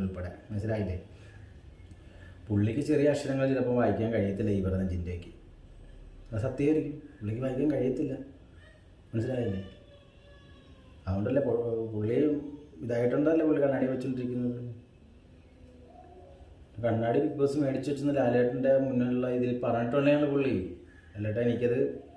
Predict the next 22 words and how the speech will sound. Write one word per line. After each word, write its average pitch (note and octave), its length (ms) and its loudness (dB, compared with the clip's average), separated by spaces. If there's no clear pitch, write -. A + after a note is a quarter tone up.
വായിക്കാൻ B2 340 0
പറ്റില്ല, B2+ 440 0
കല-, A#2+ 240 0
കാണാൻ A#2 300 0
പറ്റില്ല, B2 360 2
അത് A#2+ 140 2
ബിഗ് B2 200 0
ബോസ് C3 200 0
മേടിച്ച് C#3+ 300 4
വെച്ചേക്കുന്ന D3+ 340 6
പുള്ളിയുടെ C#3+ 260 4
പറ്റില്ല, C3 300 2
പുള്ളി B2 480 2
പറഞ്ഞില്ലല്ലോ" C#3 680 4
എന്നൊക്കെയാണ് A#2 360 2
പറയുന്നത്. F2+ 420 -4
പുള്ളി G2 240 -4
വീണെടുത്തണം C3 480 2
എന്നുള്ള A#2 280 0
ന-, G#2+ 180 -4
നല്ല G2+ 260 -2
ടീമാണ്. F#2 340 -4